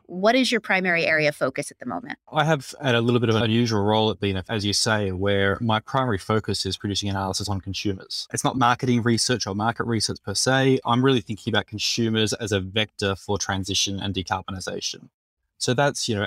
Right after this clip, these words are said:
Speaker 2: attitudes to climate change and energy and transport technologies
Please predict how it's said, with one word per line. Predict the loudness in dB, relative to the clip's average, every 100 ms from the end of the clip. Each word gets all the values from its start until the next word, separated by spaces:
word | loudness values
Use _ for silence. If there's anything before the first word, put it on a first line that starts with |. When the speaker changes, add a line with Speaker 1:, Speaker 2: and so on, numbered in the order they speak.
| 0
Speaker 2:
attitudes | 0 0 -2 -2 -2
to | -4
climate | -4 -2 0 -2
change | -2 -4 -4
and | -6 -6
energy | -4 -4 -2 -2 -2
and | -4
transport | -4 -4 -4 -4
technologies | -6 -6 -2 -2 -2 0 -2 -2